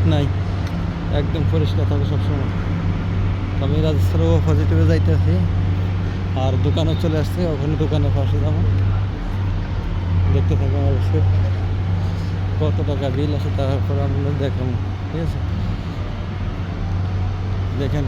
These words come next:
কত সুন্দর খেজুর গাছ, এই বাহ, কি সুন্দর একটা পাখি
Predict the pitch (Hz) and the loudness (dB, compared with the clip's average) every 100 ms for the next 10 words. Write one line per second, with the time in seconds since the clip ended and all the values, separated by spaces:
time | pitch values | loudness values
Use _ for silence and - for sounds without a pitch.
0 | - 156 143 151 156 139 147 143 139 135 | -2 -2 -2 -2 -4 -4 -2 -2 -2 -2
1 | - - - - - - - - - - | -2 -4 -4 -4 -2 -2 -4 -6 -6 -6
2 | - - - - 135 135 143 131 - - | -6 -4 -2 -2 0 0 2 0 0 -2
3 | - - - 165 165 147 143 143 | -2 -2 -2 -2 -2 -2 -2 -2